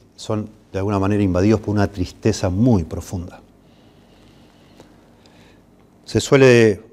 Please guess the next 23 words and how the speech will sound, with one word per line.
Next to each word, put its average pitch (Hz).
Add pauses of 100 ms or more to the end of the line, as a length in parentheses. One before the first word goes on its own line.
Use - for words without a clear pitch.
en 110
la 104
antigüedad, 110
la 110
palabra 127
depresión 113
es 107
relativamente 107
reciente. 101 (320)
Antes 120
de 104
usar 104 (300)
la -
palabra 120
depresión, 113
se 113
usaba 127
la 113
palabra 117
melancolía 120 (960)
en -
la 95
historia. 101